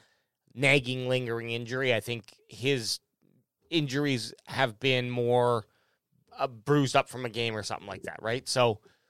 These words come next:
that's a positive. But, so, I mean, that's a positive above, uh, um, who was it? Anthony Brown, right? Who just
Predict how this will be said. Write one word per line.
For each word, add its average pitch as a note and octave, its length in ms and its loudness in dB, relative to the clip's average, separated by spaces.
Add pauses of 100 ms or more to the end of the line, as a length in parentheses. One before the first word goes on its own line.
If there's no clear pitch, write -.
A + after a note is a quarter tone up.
(240)
that's D#3+ 220 6
a D#3 60 -2
positive. C#3+ 720 4 (640)
But, E3+ 520 6 (240)
so, - 260 6 (340)
I E3 80 4
mean, E3 180 2
that's E3 200 4
a E3 40 -4 (180)
positive D#3+ 420 6
above, D3 340 6
uh, B2 320 6 (920)
um, A2+ 600 -2 (180)
who B2 100 -4
was A#2+ 200 2
it? A2 80 0
Anthony A#2+ 340 0
Brown, G#2+ 320 -2 (540)
right? A#2 260 0 (640)
Who A#2 380 -2 (360)
just - 260 -4